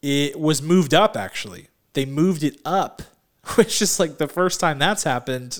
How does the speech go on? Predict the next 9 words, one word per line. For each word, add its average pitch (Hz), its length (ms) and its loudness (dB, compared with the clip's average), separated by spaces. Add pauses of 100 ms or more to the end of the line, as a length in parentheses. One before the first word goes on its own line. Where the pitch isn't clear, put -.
since - 400 -6
ever 123 500 -4 (380)
in 131 400 -6
the 127 180 -4
history 131 400 -2
of 123 100 -4
this 127 140 -4
pandemic. 127 680 -8 (440)
And 156 540 2